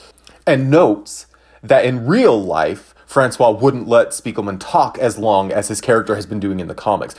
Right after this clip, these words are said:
There are a lot of really clever fourth wall breaks in Maus that I think make it really worth studying as a work of literature and as a work of comics craft to see the sorts of things that are available within the medium.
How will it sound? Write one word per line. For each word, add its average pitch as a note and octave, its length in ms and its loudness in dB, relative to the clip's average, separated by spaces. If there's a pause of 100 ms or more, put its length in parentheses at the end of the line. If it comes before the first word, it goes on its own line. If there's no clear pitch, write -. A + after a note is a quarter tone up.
(120)
There D#3 100 2
are D#3 60 4
a D3+ 60 2
lot A3+ 100 2
of A#3+ 160 -6
really C3 160 -4
clever G#2+ 400 -2
fourth G2+ 540 -4
wall F#2 260 2
breaks E2+ 680 -8 (220)
in F#2 220 -6
Maus E2 320 -8
that G#2+ 120 0
I G#2+ 60 0
think B2+ 160 -6
make G#2 160 -6
it - 60 -4
really G2 240 -4
worth F2 420 -8 (240)
studying G2+ 760 -2 (220)
as G#2 220 0
a G#2 40 2
work F#2+ 240 -4
of F#2 140 -10
literature F#2 680 -6 (240)
and F#2+ 260 -4
as G2 340 -2
a G2+ 100 -4
work F#2+ 320 -4
of - 120 -12
comics G2 440 -4
craft - 540 -4
to A2+ 80 -8
see C3 240 -6
the A2+ 100 -6
sorts A2+ 340 -6
of G#2 140 -10
things G#2 300 -6
that G2+ 120 -2
are F#2 120 -2
available F#2 440 -4
within F#2+ 340 -8
the F2 60 -8
medium. - 540 -12